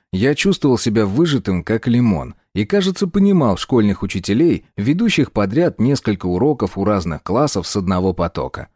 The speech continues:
Да и родителей, которые решили просветить свое чадо на предмет того, откуда берутся дети. Боже, как же это все непросто. Своих заводить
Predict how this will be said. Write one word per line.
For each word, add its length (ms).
Да 240
и 140
родителей, 640
которые 400
решили 400
просветить 640
свое 300
чадо 420
на 140
предмет 420
того, 300
откуда 400
берутся 420
дети. 400
Боже, 480
как 340
же 140
это 180
все 260
непросто. 680
Своих 500
заводить 520